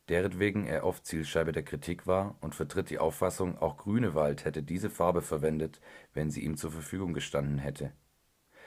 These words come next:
In diesem Zusammenhang sei darauf hingewiesen, dass Ruprecht Geiger beim Neubau des Münchner Hauptbahnhofs neunzehnhunderteinundfünfzig an der Fassade eine Farbgestaltung vornahm,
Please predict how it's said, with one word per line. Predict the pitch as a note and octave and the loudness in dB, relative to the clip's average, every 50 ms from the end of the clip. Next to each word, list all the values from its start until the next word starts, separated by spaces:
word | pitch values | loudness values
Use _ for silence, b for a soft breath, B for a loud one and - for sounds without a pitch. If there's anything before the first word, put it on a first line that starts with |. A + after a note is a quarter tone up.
| B B B B B B B B | B B B B B B B B
In | - D#2 D#2 | -4 -2 0
diesem | D#2+ G2+ G#2+ A#2+ A#2 | 0 2 2 2 2
Zusammenhang | A2 - F2+ D#2+ F2 F2+ G#2+ G#2+ E2 D#2 D#2 E2 D#2+ | 0 0 2 4 6 6 6 4 4 2 0 0 0
sei | D#2 E2 E2 | 0 0 2
darauf | E2+ D#2+ D#2+ D2+ - | 4 4 2 2 2
hingewiesen, | F2 F#2+ G#2 G2 E2+ D#2 D#2+ E2 D#2+ F2+ G2 G2+ - - | 0 0 0 0 0 -2 -2 -2 0 -2 -2 -2 -2 -2
dass | - D#2 D2 - | -2 -4 -2 -4
Ruprecht | F2+ E2 E2+ D#2+ D2 C#2+ - | -8 -4 -4 -4 -4 -2 2
Geiger | - D#2 D#2 E2+ F#2 G2 | 2 4 4 4 2 0
beim | F2 D#2+ D#2 D#2 D#2 | 0 0 0 0 2
Neubau | D2+ D2+ D#2+ E2+ F2+ F#2+ F#2 F#2 | 2 2 2 2 2 2 2 2
des | F2 D2 - | 0 -2 -4
Münchner | E2 D#2+ D#2+ D2 - D#2 D2 | -4 -4 -4 -4 -4 -4 -2
Hauptbahnhofs | C#2+ D2+ D2 - - E2 E2 D#2 E2 F2 G#2 - - - B B B B B B | -2 -2 -2 -2 -2 -2 -2 -2 -2 -4 -6 -10 -16 -18 B B B B B B
neunzehnhunderteinundfünfzig | - - D#2 E2 D#2 - E2+ D#2+ D#2 D#2 D2+ - - D2+ F2 G2 F2+ - F2+ F#2 F#2+ - - - - F#2+ F#2 - - - | -4 -2 -2 -2 -2 -2 -2 0 0 0 0 0 0 0 2 0 0 -2 -4 -6 -6 -6 -8 -4 -4 -4 -4 -4 -6 -4
an | E2+ | -2
der | D#2+ D#2 D2 | 0 0 0
Fassade | - D#2+ D2+ C#2 D2+ D2+ D#2+ F2 F2+ D#2+ | 0 0 0 2 2 2 2 2 2 2
eine | C#2+ D2+ D2+ C#2+ | 0 0 -2 -2
Farbgestaltung | - - D#2 D#2+ E2+ - - F#2 - - F2 F2 F2 F2+ F2+ | 0 0 2 2 0 -2 -6 -8 0 2 4 4 4 2 0
vornahm, | D#2+ - - F2 F2+ F2+ F2+ F2+ F2+ F#2 F2+ | -2 0 2 2 4 4 4 2 2 0 -2